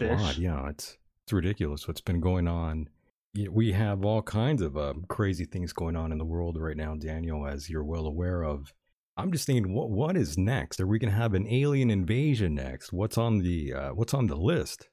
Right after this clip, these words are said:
Speaker 1: Um, I'm excited, to be honest. Do we have
Speaker 2: I
Speaker 1: World
Speaker 2: think
Speaker 1: War
Speaker 2: we've
Speaker 1: Three
Speaker 2: been
Speaker 1: coming? What's going
Speaker 2: seeing
Speaker 1: on?
Speaker 2: I think we've been seeing this stuff in waves. Like, I was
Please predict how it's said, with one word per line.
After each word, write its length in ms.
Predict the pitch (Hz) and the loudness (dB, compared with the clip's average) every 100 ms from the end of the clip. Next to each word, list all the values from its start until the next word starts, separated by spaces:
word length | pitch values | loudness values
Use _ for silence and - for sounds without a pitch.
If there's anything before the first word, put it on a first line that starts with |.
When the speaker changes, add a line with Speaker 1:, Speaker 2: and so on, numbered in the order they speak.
| _ | _
Speaker 1:
Um, 320 | - 92 78 58 | -6 -4 -4 -4
I'm 120 | 95 | -6
excited, 460 | 98 - 82 104 71 | -6 -6 -4 -6 -8
to 520 | - _ _ _ - | -12 _ _ _ -6
be 100 | 82 | -2
honest. 280 | 92 69 - | -2 -4 -2
Do 40 | 87 | 0
we 80 | |
have 100 | 87 | 2
Speaker 2:
I 20 | - | 4
Speaker 1:
World 100 | 107 | 4
Speaker 2:
think 120 | 104 | 4
Speaker 1:
War 80 | 92 | 4
Speaker 2:
we've 100 | 139 | 6
Speaker 1:
Three 140 | - | 6
Speaker 2:
been 80 | 117 | 4
Speaker 1:
coming? 340 | 156 151 143 - | 2 0 -2 -2
What's 160 | 107 135 | -2 2
going 160 | 127 | 2
Speaker 2:
seeing 40 | - | 0
Speaker 1:
on? 200 | 67 - _ _ _ - | -6 -12 _ _ _ -10
Speaker 2:
I 20 | 127 | -4
think 240 | 202 202 | -4 -2
we've 160 | 180 143 | -2 -2
been 100 | 123 | -4
seeing 420 | - 127 123 127 | -2 0 2 2
this 100 | 120 | -2
stuff 400 | - 127 120 - | -4 -4 -4 -8
in 140 | 110 | -12
waves. 500 | 101 107 107 110 107 | -10 -6 -6 -8 -8
Like, 240 | 98 98 - | -10 -8 -2
I 100 | 135 | 0
was 260 | 135 - | 0 -4